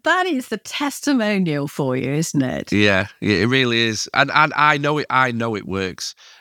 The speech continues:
Speaker 2: And it is, it's really hard to push it to people because I think a lot of the time you, you can't evidence it.
Speaker 1: No.
Speaker 2: You can't prove if it works, but little things like that,
Speaker 1: It,
Speaker 2: eh,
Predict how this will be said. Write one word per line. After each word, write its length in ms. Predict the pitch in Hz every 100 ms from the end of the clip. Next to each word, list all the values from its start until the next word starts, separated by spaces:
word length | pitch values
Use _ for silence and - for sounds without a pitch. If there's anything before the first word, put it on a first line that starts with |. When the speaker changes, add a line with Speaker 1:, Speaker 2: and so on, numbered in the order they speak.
| -
Speaker 2:
And 140 | 107
it 80 | 90
is, 220 | 113 - -
it's 260 | 113 - -
really 260 | 135 131 131
hard 180 | 135
to 140 | - 120
push 280 | - 139 147
it 240 | - _
to 100 | -
people 480 | 127 135 - 127 117 - - -
because 320 | 135 143 - -
I 80 |
think 260 | 143 165 160
a 60 | 123
lot 120 | 156 135
of 40 |
the 80 | 147
time 420 | - 139 123 110 _
you, 200 | 110 117 67
you 160 | 110 107
can't 400 | - 131 135 110 _
evidence 560 | 123 123 127 135 135 151
it. 240 | 151 - -
Speaker 1:
No. 280 | 165 135 127
Speaker 2:
You 80 | 113
can't 340 | - 156 113
prove 480 | - 127 139 143 120
if 160 | 113
it 100 | 107
works, 520 | - 98 92 - - - - -
but 240 | 117 107 - _ -
little 260 | 120 123 120
things 300 | 131 127 120
like 220 | 123 95
that, 260 | 117 117 - _ _ _ _ - -
Speaker 1:
It, 180 | 156 156
Speaker 2:
eh, 180 | 147